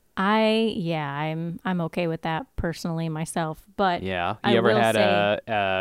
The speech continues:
Speaker 2: a, a bowl? You ever have the traditional, what do they call 'em? Uh, meal bowls? What do they call 'em?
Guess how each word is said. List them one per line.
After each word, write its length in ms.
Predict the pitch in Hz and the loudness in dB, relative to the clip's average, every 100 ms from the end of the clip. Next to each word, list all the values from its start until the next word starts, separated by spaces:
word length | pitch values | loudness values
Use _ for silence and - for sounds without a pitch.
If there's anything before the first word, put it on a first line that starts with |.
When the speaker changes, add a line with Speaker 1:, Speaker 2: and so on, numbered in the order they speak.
| 98 - | -2 -2
Speaker 2:
a, 60 | 101 | 0
a 280 | 101 98 92 - - | 2 2 -2 -8 2
bowl? 360 | 107 113 165 - - | 6 6 4 0 0
You 100 | 113 | 2
ever 160 | 107 | 2
have 240 | 107 104 113 | 0 -2 0
the 200 | 98 92 | 0 0
traditional, 680 | - 117 110 - 110 107 | -2 0 0 0 0 2
what 120 | - 110 | 0 -4
do 60 | |
they 60 | 143 | -6
call 200 | - 160 | -8 -10
'em? 120 | 151 _ _ | -12 _ _
Uh, 380 | 98 90 87 82 90 - _ | -6 -4 -4 -6 -10 -20 _
meal 200 | 104 110 | -6 -4
bowls? 380 | 123 127 123 - | -2 -2 -2 -2
What 60 | 123 | -2
do 40 | |
they 80 | 101 | -2
call 180 | - | -4
'em? 120 | - | -10